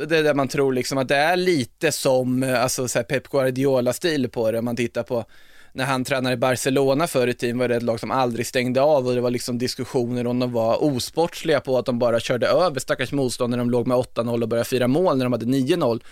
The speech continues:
Eller som U S A mot Thailand i V M tvåtusen nitton när de firade, var det tretton noll mål och allting och det var liksom, eh, T V-puckshög på det.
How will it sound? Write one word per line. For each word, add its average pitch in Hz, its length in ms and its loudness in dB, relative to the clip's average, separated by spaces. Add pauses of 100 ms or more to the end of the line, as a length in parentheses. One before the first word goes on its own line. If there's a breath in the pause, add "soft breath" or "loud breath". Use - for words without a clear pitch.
(360 loud breath)
Eller 165 140 0
som 190 100 2
U 190 180 4
S - 140 0
A 175 180 0
mot 165 200 -2
Thailand 165 680 2
i 131 80 2
V 131 360 2
M 131 180 2
tvåtusen 131 340 -2
nitton 147 580 0
när 131 100 2
de 120 180 0 (360 loud breath)
firade, 127 520 0
var 131 140 2
det 120 80 0
tretton 131 440 -2
noll 127 200 2
mål 151 300 2
och 127 80 4
allting 123 420 -2
och 127 60 0
det 123 60 2
var 120 160 0
liksom, 120 420 -4
eh, - 180 -4 (640 loud breath)
T 143 180 2
V-puckshög 135 600 0
på 135 100 -2
det. 113 140 0